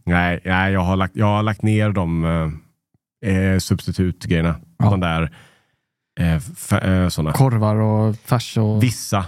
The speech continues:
Speaker 1: Jag gillar Piece of Heaven ibland.
Speaker 2: Mm.
Speaker 1: Kan jag tycka, okej. Och vissa av dem. Men jag, generellt sett så försöker jag hålla mig undan de där.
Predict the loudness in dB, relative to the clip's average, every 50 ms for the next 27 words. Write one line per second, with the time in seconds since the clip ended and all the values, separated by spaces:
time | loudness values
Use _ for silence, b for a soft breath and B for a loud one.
0 | -8 -10 _ 0 0 2 2 0 0 0 -2 -2 0 0 0 0 0 0 0 0
1 | 0 0 0 0 0 -2 -2 -4 -6 -8 -10 -6 -2 0 0 0 0 0 -2 0
2 | 0 2 2 2 2 0 0 0 2 4 4 4 4 2 0 -2 -2 -2 -2 0
3 | 0 2 2 2 0 0 0 0 2 2 2 2 0 0 -2 -6 -6 -4 -4 -4
4 | -2 -2 0 0 2 2 2 2 2 2 2 2 2 0 0 -2 -2 -4 -6 -8